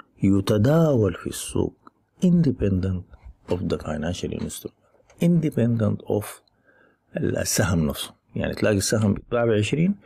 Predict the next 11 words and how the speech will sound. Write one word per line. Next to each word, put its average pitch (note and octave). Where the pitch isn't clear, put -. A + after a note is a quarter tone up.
وحق C3+
شراء F#2+
هذا A2
السهم F#2+
بعد -
شهر G2
أو F2+
شهرين A#2
يتباع G2+
بخمسة F2
دولار، D2